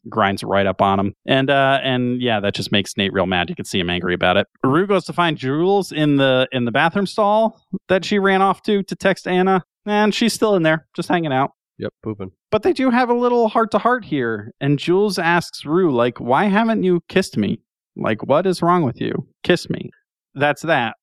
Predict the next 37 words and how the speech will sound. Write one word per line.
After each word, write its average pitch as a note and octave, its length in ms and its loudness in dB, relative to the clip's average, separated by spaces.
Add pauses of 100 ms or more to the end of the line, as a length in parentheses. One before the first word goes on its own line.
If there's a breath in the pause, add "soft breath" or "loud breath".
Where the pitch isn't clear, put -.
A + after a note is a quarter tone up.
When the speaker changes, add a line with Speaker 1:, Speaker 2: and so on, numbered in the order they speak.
(120)
Speaker 1:
they C3+ 200 0
leave. A2+ 440 -2
Fez, A3+ 420 0
though, C3+ 580 0
followed D#3+ 360 0
those C3+ 200 0
guys C#3 280 0
that C#3+ 80 -4
he B2+ 40 2
was A#2 140 -4
follow-, A#2 560 0
following A#2+ 400 0
with A#2 120 -2
that G#2+ 180 -4
sweet A#2+ 300 -2
Chrysler A#2+ 520 0
<laughs> - 20 -4
three C#3 160 0
hundred B2 300 2
M, A#2 360 2
and D#3+ 640 2 (280)
it C#3+ 120 2
looks E3+ 280 0
like F3+ 220 0
some E3 200 0
kind E3 240 0
of A#2 80 -6
deal's C3+ 280 -2
going D3 200 0
down C#3+ 160 2
in B2 80 2
a A2 60 2
house C#3+ 460 0
that A#2 160 -4
Fez C#3+ 260 0
is, C#3 300 -2
is C3+ 180 2